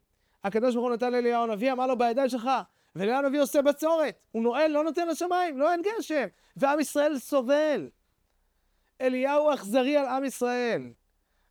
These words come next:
עכשיו, הוא צודק? ודאי שהוא צודק, יש את הקללות ב-, ב-, ב-, ב-, בתורה. אליהו הנביא צודק.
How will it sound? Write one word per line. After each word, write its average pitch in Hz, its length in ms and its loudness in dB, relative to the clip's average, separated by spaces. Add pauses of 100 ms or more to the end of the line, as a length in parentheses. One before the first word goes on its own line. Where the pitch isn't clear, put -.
(120)
עכשיו, 208 300 -2
הוא 220 160 -2
צודק? 240 500 2 (220)
ודאי 285 300 0
שהוא 330 140 2
צודק, 233 280 -2
יש 208 100 -2
את - 60 -8
הקללות 254 360 2
ב-, 240 40 0
ב-, 233 540 2
ב-, 220 180 2
ב-, 220 200 -2
בתורה. 233 440 0 (920)
אליהו 214 260 2
הנביא 302 140 2
צודק. 311 540 -2